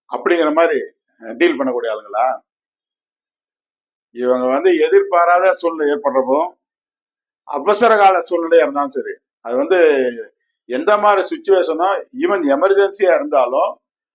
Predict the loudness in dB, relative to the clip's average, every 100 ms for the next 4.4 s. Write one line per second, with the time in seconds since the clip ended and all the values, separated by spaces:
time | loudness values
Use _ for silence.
0 | _ -6 0 2 4 4 2 2 -2 -6
1 | _ _ _ _ _ _ _ _ _ _
2 | _ _ -6 0 0 2 2 4 2 2
3 | 2 2 4 4 4 4 2 0 0 0
4 | 2 0 2